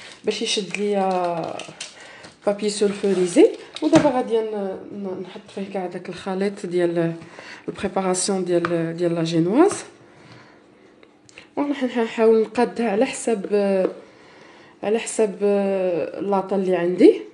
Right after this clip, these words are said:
انا غادي نبسطها بهذه الطريقه هذه بلا سباتول، كتاخذ لا فورم ديال اللاطه.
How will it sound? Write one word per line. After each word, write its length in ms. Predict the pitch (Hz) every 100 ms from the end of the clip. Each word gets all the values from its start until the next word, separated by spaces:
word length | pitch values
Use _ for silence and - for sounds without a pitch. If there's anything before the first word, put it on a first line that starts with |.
| _ _ _ _ _ _ - - - - - _ _ _ _ _ _ _ _ _ _ _ _ _ _ _ _ _ _ 254
انا 100 | 240
غادي 220 | 202 190
نبسطها 440 | 185 175 - 190
بهذه 120 | 180 202
الطريقه 500 | - 190 180 175 175
هذه 160 | 175 175
بلا 160 | 175
سباتول، 580 | 175 - 185 - 320 330 - - - - - _ - - - - - - - - - - - - - - - - -
كتاخذ 340 | 196 202 - 190
لا 100 | 190
فورم 360 | - 214 202
ديال 260 | 180 180 175
اللاطه. 480 | 170 170 175 220